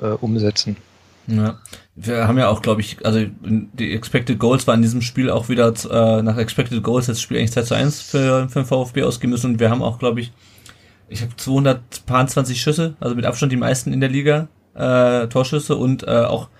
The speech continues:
Speaker 2: es gibt ja von, äh, äh, wie heißt es, five forty-two, three forty-five, ach, keine Ahnung. Ich komm gar nicht.
Speaker 1: Five thirty-eight.
Speaker 2: Five thirty-eight, genau. Ähm, <coughs> die rechnen ja auch die, die Expected Goals, aber hat der V F B, glaub ich,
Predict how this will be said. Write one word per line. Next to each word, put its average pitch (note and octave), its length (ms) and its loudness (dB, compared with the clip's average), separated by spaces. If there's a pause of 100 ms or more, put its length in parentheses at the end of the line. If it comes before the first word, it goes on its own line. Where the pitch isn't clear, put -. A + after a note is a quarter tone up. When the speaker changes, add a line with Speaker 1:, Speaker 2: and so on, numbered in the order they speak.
(400)
Speaker 2:
es - 100 -12
gibt B2 160 -4
ja A#2+ 60 2
von, A#2 320 2
äh, - 20 2
äh, A2 440 2
wie - 680 -6
heißt G2+ 220 -2
es, F#2+ 140 -6
five B2 340 0 (420)
forty-two, D3 880 -4
three C#3 280 -4
forty-five, B2 500 -2
ach, A#2 120 -6
keine A#2+ 240 -4
Ahnung. G#2+ 160 -8 (280)
Ich B2+ 100 -8
komm C#3+ 140 -2
gar B2 60 2
nicht. A#2 120 0
Speaker 1:
Five B2+ 220 0
thirty-eight. - 340 0 (360)
Speaker 2:
Five A#2 300 -6
thirty-eight, G#2+ 400 -8
genau. A2+ 360 -4
Ähm, - 400 2
<coughs> - 800 -6
die A#2+ 80 -4
rechnen A#2+ 300 0
ja G#2+ 100 4
auch G#2+ 100 0
die, A2 240 0
die A2+ 220 -4
Expected A#2 420 -6
Goals, A#2+ 280 -2
aber A2+ 160 0
hat A2 100 0
der A2 80 0
V A#2 160 -2
F A#2 80 -8
B, B2 120 -6
glaub A#2 200 -4
ich, A2+ 100 -8